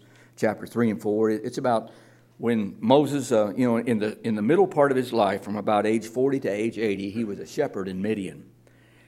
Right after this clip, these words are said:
And, you know, that's, uh, I, I'm sure there was some excitement every now and then, uh, being a shepherd out there on the hills of Midian and watching after sheep and all that. And I, I know he had a few little e-, e-, exciting times. But for the most part,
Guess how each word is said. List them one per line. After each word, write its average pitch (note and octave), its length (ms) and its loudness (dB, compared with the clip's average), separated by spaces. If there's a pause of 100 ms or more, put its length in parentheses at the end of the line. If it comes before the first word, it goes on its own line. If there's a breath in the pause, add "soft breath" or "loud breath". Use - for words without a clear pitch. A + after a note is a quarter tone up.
(160 soft breath)
And, A3 140 -2
you C#4 80 0
know, D#3+ 160 4
that's, F#3 360 0 (100)
uh, - 800 -8
I, - 200 -4
I'm A3 80 0
sure G3+ 200 2
there D3+ 140 4
was D3 120 2
some C3 140 -2
excitement B2+ 560 0
every A#2+ 180 0
now A2 240 0
and G#2+ 80 -4
then, A#2+ 400 0
uh, G2+ 240 0
being A2+ 320 -2
a F#2+ 60 -6
shepherd B2 360 -2
out G#2+ 160 0
there G#2+ 160 -2
on G2+ 120 -4
the G2+ 60 -2
hills G2+ 240 0
of F#2+ 60 -8
Midian G#2+ 380 -2
and G#2 80 -8
watching G#2 300 -4
after F#2+ 200 -8
sheep A2+ 340 -8
and A#2 100 -10
all G2 160 -6
that. G2 240 -8
And - 100 -12
I, C#3+ 100 -10 (360 loud breath)
I E3 80 -6
know F3 140 -6
he C3+ 100 0
had A#2 100 2
a A2 40 -8
few C3+ 200 -4
little G#2+ 240 -4 (180)
e-, G#2 60 -8
e-, G2+ 60 -8
exciting A2 720 -4
times. G#2+ 420 -6 (480 soft breath)
But - 100 -8
for A3 120 0
the G3 60 -2
most A3 260 4
part, E3+ 260 6